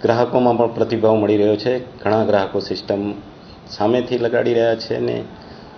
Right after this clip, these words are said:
હજુ આનો વધારેમાં વધારે લોકો લાભ લે એવી અમારી આશા છે. અ, સાથે સાથે હાલમાં ભુજમાં સ્માર્ટ મીટર લગાડવાની કામગીરી પણ ચાલુ છે.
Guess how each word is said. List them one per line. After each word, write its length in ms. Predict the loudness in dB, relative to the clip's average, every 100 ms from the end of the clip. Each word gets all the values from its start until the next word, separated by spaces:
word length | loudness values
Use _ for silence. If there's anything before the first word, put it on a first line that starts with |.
| -20 -10 -4
હજુ 220 | 2 4
આનો 340 | 6 4 2
વધારેમાં 460 | 2 4 4 4 2
વધારે 320 | 4 4 4
લોકો 280 | 2 2 4
લાભ 240 | 4 4
લે 280 | 4 4 2 -4 -12 -6
એવી 200 | 0 0
અમારી 400 | 0 -2 -2 -6 -10 -10
આશા 260 | -8 -2 -4
છે. 240 | 0 -2 -2 -10 -20 -20 -20 -20 -20 -20 -20 -20 -20 -20 -20 -20 -16 -8
અ, 240 | -4 -2 -2
સાથે 400 | 0 2 4 4
સાથે 400 | 4 4 6 6
હાલમાં 400 | 4 4 2 2
ભુજમાં 320 | 2 2 0
સ્માર્ટ 340 | 2 0 2
મીટર 240 | 0 2 2
લગાડવાની 420 | 4 2 2 0
કામગીરી 380 | 0 0 0 0
પણ 180 | -2 0
ચાલુ 300 | 0 0 -2
છે. 200 | -2